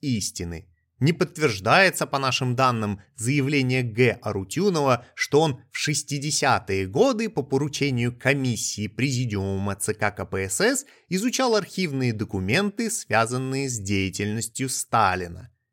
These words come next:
Не подкрепляется должным образом и стремление авторов статьи ради исторической правды, всестороннего её раскрытия,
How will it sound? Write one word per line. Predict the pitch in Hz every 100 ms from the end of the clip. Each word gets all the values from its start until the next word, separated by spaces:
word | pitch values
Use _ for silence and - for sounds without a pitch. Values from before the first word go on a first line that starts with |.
| _ _
Не | 123
подкрепляется | 185 - 175 175 185 190 170 160
должным | 131 151 135 131 127 -
образом | 156 147 139 135 139 - _
и | 180
стремление | 165 - 196 180 165 135 107 95 92 -
авторов | 123 107 - 107 107
статьи | - 156 175 247 262 262 -
ради | - 135 117
исторической | 113 - 151 139 113 - 151
правды, | 151 160 147 117 110 98 -
всестороннего | - 147 139 - 151 147 135 123
её | 123 120 117 113
раскрытия, | 107 - - 208 202 156 160 151